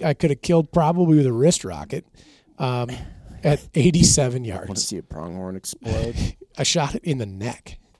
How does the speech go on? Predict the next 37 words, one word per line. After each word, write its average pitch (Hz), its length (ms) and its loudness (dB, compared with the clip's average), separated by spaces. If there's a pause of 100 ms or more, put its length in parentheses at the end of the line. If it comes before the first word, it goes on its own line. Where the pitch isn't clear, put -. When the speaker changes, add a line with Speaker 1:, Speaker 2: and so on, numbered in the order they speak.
(440)
Speaker 1:
That - 60 -8
was 131 120 -4
funny. 127 340 -6
I, 185 280 2
I 202 60 0
could 220 140 2
have 180 60 0
taken 190 340 4
this 165 280 4
in 170 180 0
a 160 80 2
wrist 147 260 0
rocket 143 360 0
and, 143 260 -8
and 139 240 -6
killed 120 220 -6
it. - 100 -14 (480)
But 160 140 2
anyway, 139 300 4 (640)
it's 165 160 2
a, 160 180 -2
it's 135 140 0
a, 113 180 -4 (100)
it's - 180 -6
a - 40 -20
great 131 240 0
round. 110 320 -6
I'm 160 140 0
proud 135 240 0
to 123 60 -4
own 131 200 -2
one. 127 240 -4 (500)
I, 147 100 2 (140)
I 156 120 2
always 170 280 6
know, 151 200 4
like, 139 420 0